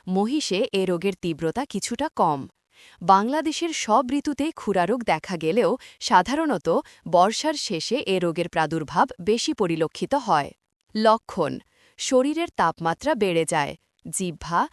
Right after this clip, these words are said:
দাঁতের মাড়ি, সম্পূর্ণ মুখ গহ্বর, পায়ের খুরের মাঝে ঘা বা ক্ষতের সৃষ্টি হয়। ক্ষত সৃষ্টির ফলে মুখ থেকে লালা ঝরে, সাদা ফেনা বেরোয়, কখনো বা ওলানে ফোসকা পড়ে। পশু খোঁড়াতে থাকে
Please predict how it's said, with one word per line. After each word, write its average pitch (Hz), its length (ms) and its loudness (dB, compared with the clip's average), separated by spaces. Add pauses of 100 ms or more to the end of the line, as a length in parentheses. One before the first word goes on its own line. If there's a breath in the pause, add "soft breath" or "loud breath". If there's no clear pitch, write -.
(220 soft breath)
দাঁতের 196 460 0
মাড়ি, 160 320 0 (280 soft breath)
সম্পূর্ণ 269 520 2 (120)
মুখ 190 220 0 (120)
গহ্বর, 160 520 2 (320 soft breath)
পায়ের 220 380 4
খুরের 202 380 0
মাঝে 160 380 0 (340 soft breath)
ঘা 185 300 2
বা 185 240 2
ক্ষতের 285 420 -2
সৃষ্টি 160 420 -6
হয়। 156 260 -2 (520 soft breath)
ক্ষত 233 260 2 (100)
সৃষ্টির - 440 -6
ফলে 165 320 0 (300 soft breath)
মুখ 233 280 0
থেকে 269 280 -4
লালা 170 360 2
ঝরে, 156 340 -2 (280 loud breath)
সাদা 220 420 0
ফেনা 196 320 0
বেরোয়, 147 360 0 (420 soft breath)
কখনো 294 420 2
বা 294 120 2 (100)
ওলানে 190 480 2
ফোসকা 220 420 -2
পড়ে। 151 300 -2 (460 soft breath)
পশু 247 360 2
খোঁড়াতে 220 460 0
থাকে 156 340 -4